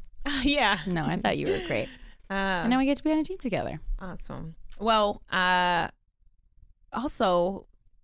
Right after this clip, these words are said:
Speaker 1: after, um, you know, we talked about all the abortion stuff, but how can you help?
Speaker 2: Yeah.
Speaker 1: There are donations that you
Speaker 2: Mm-hmm.
Speaker 1: can make. Um, you can donate to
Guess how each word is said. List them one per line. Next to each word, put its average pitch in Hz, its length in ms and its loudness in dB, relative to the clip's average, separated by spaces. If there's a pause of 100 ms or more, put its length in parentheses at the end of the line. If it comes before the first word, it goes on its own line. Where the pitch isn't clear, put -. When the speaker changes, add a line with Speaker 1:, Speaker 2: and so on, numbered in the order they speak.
(360)
Speaker 1:
after, 190 480 -2
um, 185 240 -6
you 208 80 0
know, 175 120 0
we 175 100 -4
talked 180 200 -4
about 170 140 -2
all 165 80 -4
the 165 100 -6
abortion 160 300 -6
stuff, 175 180 -4
but 185 120 -4
how 269 120 2
can 285 160 -2
you 294 120 0
help? - 240 -4 (400)
Speaker 2:
Yeah. 202 580 0 (200)
Speaker 1:
There 254 340 2 (100)
are - 40 -10 (200)
donations 262 800 2
that 180 120 4
you 196 140 0
Speaker 2:
Mm-hmm. - 80 0
Speaker 1:
can 262 160 4
make. 285 560 0
Um, 180 540 -4 (380)
you 196 160 -2
can 226 500 0 (360)
donate 240 440 4
to 233 480 0